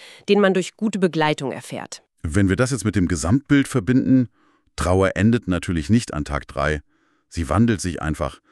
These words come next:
Speaker 2: Sie wird zu einem neuen Alltag, in dem Lachen auch explizit wieder erlaubt ist. Gerade Kinder zeigen uns das oft sehr ehrlich, wenn sie ganz natürlich zwischen Weinen und Lachen wechseln.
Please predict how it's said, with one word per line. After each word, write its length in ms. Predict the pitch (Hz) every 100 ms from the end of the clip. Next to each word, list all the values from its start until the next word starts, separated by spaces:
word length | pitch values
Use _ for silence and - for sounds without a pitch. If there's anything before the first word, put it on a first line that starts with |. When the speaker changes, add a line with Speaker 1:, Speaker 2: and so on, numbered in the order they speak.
| _
Speaker 2:
Sie 260 | - 80 82
wird 140 | 95
zu 120 | -
einem 200 | 82 85
neuen 240 | 82 82 85 -
Alltag, 560 | 104 139 147 139 143
in 140 | - 92
dem 160 | 90
Lachen 400 | 87 101 - 117
auch 220 | 76 98 -
explizit 460 | 107 - 104 110
wieder 160 | 107 107
erlaubt 340 | 92 113 143
ist. 260 | - 60 - _ _ _ _ _ _
Gerade 240 | - 104 139
Kinder 320 | - 196 92
zeigen 280 | - 82 76
uns 140 | 76
das 160 | 78 -
oft 180 | 90
sehr 160 | - 78
ehrlich, 500 | 80 78 98 - -
wenn 160 | 80 80
sie 260 | 78 78
ganz 220 | - 87 -
natürlich 300 | 85 87 78
zwischen 380 | 90 - 76
Weinen 340 | 65 90 107 110
und 200 | 98 95
Lachen 300 | 78 - 60
wechseln. 380 | - - 67